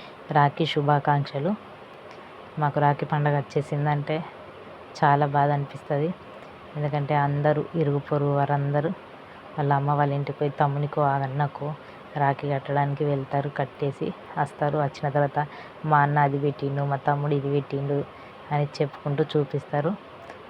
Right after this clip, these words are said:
మాకు ఆ అదృష్టం లేదు, ఎందుకంటే మేము నలుగురం ఆడవాళ్ళమే. మాకు ఒక అన్న కానీ ఒక తమ్ముడు కానీ లేడు.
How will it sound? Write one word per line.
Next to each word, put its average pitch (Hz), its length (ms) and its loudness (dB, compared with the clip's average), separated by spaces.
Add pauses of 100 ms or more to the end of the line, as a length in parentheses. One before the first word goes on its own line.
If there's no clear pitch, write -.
మాకు 147 220 2
ఆ 143 40 6
అదృష్టం 139 580 2
లేదు, 139 280 0 (640)
ఎందుకంటే 143 380 0
మేము 147 260 0
నలుగురం 143 440 4
ఆడవాళ్ళమే. 139 600 0 (680)
మాకు 147 360 0
ఒక 143 140 -4
అన్న 147 280 2
కానీ 143 220 2
ఒక 143 140 -2
తమ్ముడు 143 400 -2
కానీ 143 320 -4 (300)
లేడు. 143 400 0